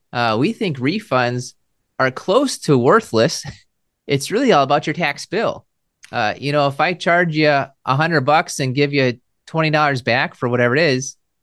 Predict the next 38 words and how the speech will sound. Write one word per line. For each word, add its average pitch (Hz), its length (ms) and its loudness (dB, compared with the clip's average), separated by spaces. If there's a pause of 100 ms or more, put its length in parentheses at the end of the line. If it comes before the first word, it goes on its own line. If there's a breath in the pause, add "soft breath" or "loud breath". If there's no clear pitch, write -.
(280)
you 139 100 -4
don't 170 180 2
focus 160 320 -2
on 151 120 0
the 120 80 0
twenty 147 220 -2
dollars 135 260 2
you 127 60 -4
got 110 160 0
back. 175 280 0
You 120 60 -2
focus 135 400 -4
on 123 160 -2
the 113 240 -8 (340)
eighty 156 220 0
dollars 135 320 2
you 113 60 -2
paid, 147 440 0 (420)
unless 160 240 0
it 175 60 0
comes 170 200 0
to 156 60 0
your 127 80 2
taxes. 151 680 -4 (140)
So 107 200 -6
we, 165 160 0
we 139 260 -6
encourage 175 480 0
you 123 180 0
to 123 400 -2 (260 soft breath)
focus 165 640 -2
on 131 400 0
your 117 680 0 (480)
taxes 127 560 -4
paid, 151 640 -2 (380)
not 135 400 -4
your 147 80 0
tax 139 600 -4